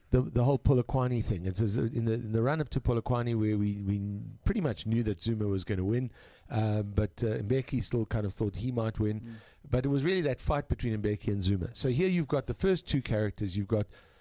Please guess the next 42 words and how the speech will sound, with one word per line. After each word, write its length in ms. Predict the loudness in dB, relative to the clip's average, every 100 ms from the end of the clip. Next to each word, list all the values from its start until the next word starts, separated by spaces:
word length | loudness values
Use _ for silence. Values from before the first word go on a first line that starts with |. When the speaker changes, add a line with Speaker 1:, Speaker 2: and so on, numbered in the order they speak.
| _ _ _ -20 _ _ -6
Speaker 1:
um, 300 | -2 -2 -4 -12
I, 140 | -10 -8 -8 -10 -10
I, 260 | -8 -4
I 40 | -4
start 300 | -2 -2 -2
thinking 400 | -4 -4 -6 -4
about, 360 | -2 -4 -6
like, 200 | -10 -8
who 200 | -2 0 0
are 80 |
these 200 | -2 -6
characters 420 | -4 -2 -2 -2 0
walking 300 | 0 0 0
along? 260 | -2 -4 -12 -20 _
Well, 220 | -2 -2 -2 -16 _ _ -4
Tin 220 | -2 0
Man 280 | -2 -2 -10 -2
had 180 | -2 0
to 80 |
be 160 | 0 0
Mbeki 440 | 0 -4 -6 -18 -20 _ -6
Speaker 2:
Mm. 40 |
Speaker 1:
because 500 | -4 0 2 0 -4 -12 -20 -20 _
he 160 | 0 2
was 220 | 2 0
re-, 260 | -6 -4 -4
thought 300 | -2 -2 -2
of 120 | -4
as 100 | -6
too 200 | -6 0
aloof, 400 | 2 4 2 -2 -10 -2
out 120 | 0
of 60 |
the 60 | 0
country 340 | -2 -2 2 2
all 100 | 2
the 100 | 2
time, 340 | 0 0 -2
kind 180 | -2 -2
of 100 | 0
the, 180 | 2 2
the, 500 | 2 0 0 0